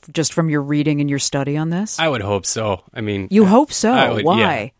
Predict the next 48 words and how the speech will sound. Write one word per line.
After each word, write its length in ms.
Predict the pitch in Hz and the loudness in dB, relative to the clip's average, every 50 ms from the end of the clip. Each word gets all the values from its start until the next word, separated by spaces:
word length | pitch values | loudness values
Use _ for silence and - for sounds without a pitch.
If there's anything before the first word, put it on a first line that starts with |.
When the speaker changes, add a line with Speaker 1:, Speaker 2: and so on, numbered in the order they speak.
| _ _ | _ _
Speaker 2:
I 180 | - 185 190 165 | -8 -4 -4 -2
Speaker 1:
kinda 160 | 262 247 196 | -2 -2 -2
feel 180 | - - 202 196 | 0 0 0 0
like 160 | 185 170 - | 0 0 0
we've 160 | 165 151 143 | -2 -2 -2
screwed 400 | - - - - 185 202 202 165 | -4 -6 -4 0 2 2 2 2
this 180 | 147 180 190 - | 2 0 0 -2
planet 420 | - - - 165 151 143 135 117 113 | -4 -6 -6 -4 -2 -2 -2 -2 -2
up. 160 | 107 104 - | -2 -2 -2
Are 80 | 127 131 | -2 -2
we 140 | 139 143 | -2 -2
gonna 180 | 139 156 147 139 | -2 -2 -2 -2
screw 540 | - - - - - _ - 160 160 160 151 | -2 -4 -4 -4 -6 _ -2 0 0 0 2
the 240 | 151 147 143 139 135 | 0 0 0 0 -2
moon 260 | 143 143 147 156 160 | 0 0 0 0 0
up 160 | 151 147 - | -2 -6 -6
too? 300 | - - 156 151 170 185 _ - - - - - - - - - | -6 -4 -2 -2 -2 -4 _ -14 -20 -20 -20 -20 -20 -20 -20 -8
Speaker 2:
Well, 380 | - 151 165 165 165 160 151 - - - | 0 4 6 6 6 4 2 -4 -4 -2
I 80 | 151 | 0
mean, 480 | 156 165 165 165 160 160 156 147 139 - - | 2 4 4 4 4 2 0 -2 -4 -6 -4
the 160 | 139 139 147 | -2 0 2
moon 400 | 147 147 147 147 147 147 147 143 - - | 2 2 2 2 2 2 0 -2 -2 -2
is, 500 | 120 123 123 120 120 117 113 - - - - | -2 0 0 0 -2 -2 -4 -4 -6 -6 -8
it's 280 | 117 104 - - - - - | -8 -6 -6 -6 -8 -8 -14
the 240 | - 120 120 120 113 | -12 -8 -6 -6 -6
closest 580 | - - 123 110 104 - - 110 98 - - | -4 -2 -2 -2 0 -2 -2 -2 -2 -2 -2
thing 320 | - 107 104 107 117 117 110 | -2 -2 0 0 0 -2 -4
to 140 | - - 117 | -6 -6 -4
do, 320 | 101 104 110 117 123 120 - | -2 0 0 0 0 0 -2
and 420 | - 104 95 101 98 98 98 - | -4 -4 -2 -2 -2 -2 -4 -6
whenever 480 | - 104 101 101 98 98 98 104 101 95 | -6 -6 -4 -2 -2 0 0 0 0 2
there's, 520 | 98 98 95 95 92 90 - - - - - | 2 2 2 0 0 0 0 -2 -2 -2 -4
uh, 380 | 107 98 92 92 90 90 87 90 - _ _ _ - | -4 -4 -4 -2 -2 -4 -6 -8 -12 _ _ _ -16
you 120 | 104 87 | -14 -12
know, 220 | 85 82 82 80 - _ _ _ _ _ _ _ - | -10 -10 -12 -12 -16 _ _ _ _ _ _ _ -12
any 220 | - 98 98 101 | -8 -6 -6 -6
type 320 | 92 - - 101 95 90 - | -6 -6 -4 -4 -4 -4 -4
of 260 | 107 92 87 - _ _ _ - | -6 -8 -8 -12 _ _ _ -8
urban 300 | 104 95 92 101 98 92 | -6 -4 -2 -2 -2 -2
development, 640 | 95 87 90 85 92 98 - 101 104 107 107 - - | -4 -4 -4 -4 -6 -6 -8 -6 -4 -4 -4 -6 -8
it's 340 | 110 104 95 - - - - | -10 -8 -4 -4 -4 -4 -4
what's 360 | 113 107 95 95 - - - | -6 -6 -6 -6 -4 -6 -8
the 80 | - | -8
closest 500 | - - 113 107 104 - - 110 92 - | -8 -4 -4 -2 -2 -2 -4 -4 -4 -6
and 140 | 107 92 95 | -6 -6 -6
easiest 480 | 95 95 87 95 98 92 92 - - - | -8 -8 -8 -6 -6 -6 -6 -8 -8 -8
thing 300 | - 101 98 95 92 87 | -10 -10 -10 -10 -10 -12
to 260 | - - 101 95 95 | -14 -16 -16 -16 -18